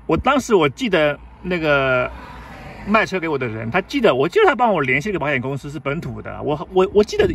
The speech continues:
有，有这么一个情节啊，所以我一直认为我是买了保险的啊。但是，但是现在事实证明，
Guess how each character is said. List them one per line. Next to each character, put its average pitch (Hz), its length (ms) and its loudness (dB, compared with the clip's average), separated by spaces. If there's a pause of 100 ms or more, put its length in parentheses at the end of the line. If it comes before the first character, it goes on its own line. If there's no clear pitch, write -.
有， 143 100 0 (120)
有 151 120 2
这 196 80 4
么 202 60 4
一 180 40 2
个 175 60 0
情 165 300 -4
节 107 200 -6
啊， 107 200 -12 (400)
所 240 100 2
以 254 40 2
我 220 120 6
一 311 140 4
直 208 100 -4
认 233 140 2
为 214 80 2
我 175 140 2
是 254 80 -2
买 180 200 -2
了 226 80 0
保 185 140 0
险 113 260 -8
的 - 80 -18
啊。 - 140 -16 (320)
但 160 140 -6
是， - 200 -14
但 175 120 -2
是 170 40 0
现 196 140 0
在 170 100 2
事 139 120 -2
实 160 100 0
证 156 160 -2
明， 127 180 -2